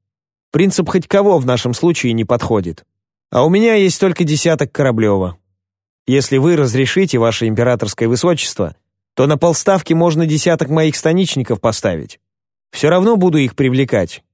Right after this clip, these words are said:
Но в полицейские, несмотря на хорошие оклады для агентов, они не пойдут. Быть лейб-гвардейцем для них в тысячу раз почётнее.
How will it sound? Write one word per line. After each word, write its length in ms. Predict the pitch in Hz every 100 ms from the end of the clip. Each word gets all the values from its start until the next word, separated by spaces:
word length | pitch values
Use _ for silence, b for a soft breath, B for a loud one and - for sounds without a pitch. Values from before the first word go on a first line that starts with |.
| _ _ _ -
Но 140 | 127 147
в 80 |
полицейские, 840 | - 165 160 196 208 170 - 113 101
несмотря 460 | 117 156 170 214
на 80 | 202
хорошие 520 | 170 175 180 - 160
оклады 400 | 151 156 165 143
для 200 | 135 135
агентов, 520 | 135 135 196 151 113 131
они 220 | 165 196
не 120 | 165
пойдут. 500 | 120 110 101 95 - _ _ _ _ _ _
Быть 300 | 120 196 190
лейб-гвардейцем 1080 | 180 165 131 123 131 110 151 190 - 175 156
для 200 | 135 123
них 240 | 135 151
в 60 | -
тысячу 400 | 147 135 135 131
раз 200 | 127 120
почётнее. 680 | 117 107 113 101 92 76